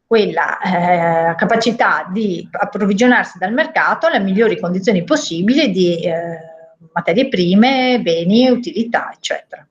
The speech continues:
secondo le logiche dell'economia di scala. Allora capite che ci si può mettere in rete per,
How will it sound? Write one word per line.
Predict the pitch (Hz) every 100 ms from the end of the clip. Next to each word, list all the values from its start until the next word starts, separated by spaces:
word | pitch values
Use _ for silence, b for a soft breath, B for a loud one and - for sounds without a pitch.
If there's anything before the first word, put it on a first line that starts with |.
| _ _ _ _ _ _ _ _
secondo | - 175 165 175 214
le | 214
logiche | 160 - 180 196 190
dell'economia | 160 175 175 170 160 160 - 185 175 156
di | 156
scala. | - 135 - - _ _ _ _ _
Allora | 349 320 240
capite | 240 285 220 190
che | 220 180 - _ _
ci | -
si | -
può | - 302 196
mettere | 247 262 220
in | 311
rete | 339 330 330 415 - -
per, | 403 -